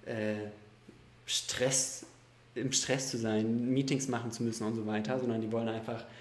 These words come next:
täglich ihre Videos hochladen und dann ist es eben entweder damit getan, dass sie halt ihre Sponsorings machen oder sie brauchen halt ein Management beziehungsweise einen Geschäftspartner, der sich halt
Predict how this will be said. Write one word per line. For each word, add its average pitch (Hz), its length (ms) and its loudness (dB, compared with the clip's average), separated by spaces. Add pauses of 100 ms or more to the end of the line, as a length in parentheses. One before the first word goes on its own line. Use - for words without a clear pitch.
(320)
täglich 127 420 0
ihre 110 220 0
Videos 127 400 2
hochladen 127 600 2 (360)
und 113 500 0 (100)
dann 135 260 8
ist 127 160 2
es - 140 -2
eben 113 520 -2 (800)
entweder 131 440 6
damit 110 260 4
getan, 117 560 0
dass 117 160 0
sie 117 100 0
halt 110 140 2
ihre 107 360 -2
Sponsorings 151 680 0
machen 180 280 2 (380)
oder 151 300 12
sie 135 100 8
brauchen 127 420 10
halt 117 300 2 (380)
ein 117 140 2
Management 113 560 0
beziehungsweise 107 500 -2
einen 107 160 4
Geschäftspartner, 107 680 0
der 101 200 -2
sich 107 200 -6
halt 98 200 -6